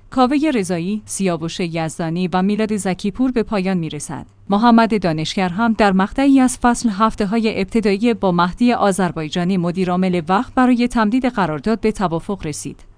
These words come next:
در حال حاضر، آنچه که مشخص است، پاتریس کارترون قصد دارد تیم دلخواه خودش را در همکاری با احمد یوسفزاده مدیرعامل باشگاه سپاهان پیش ببرد.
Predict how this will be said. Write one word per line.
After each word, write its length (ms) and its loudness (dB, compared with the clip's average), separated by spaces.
در 140 6
حال 220 2
حاضر، 460 2
آنچه 340 0
که 120 0
مشخص 520 -2
است، 200 -2
پاتریس 480 -2
کارترون 580 0
قصد 260 -2
دارد 280 0
تیم 260 4
دلخواه 400 -2
خودش 420 -4
را 100 0
در 200 0
همکاری 540 0
با 160 -2
احمد 340 0
یوسفزاده 720 0
مدیرعامل 600 0
باشگاه 440 -2
سپاهان 600 -2
پیش 260 -4
ببرد. 480 -8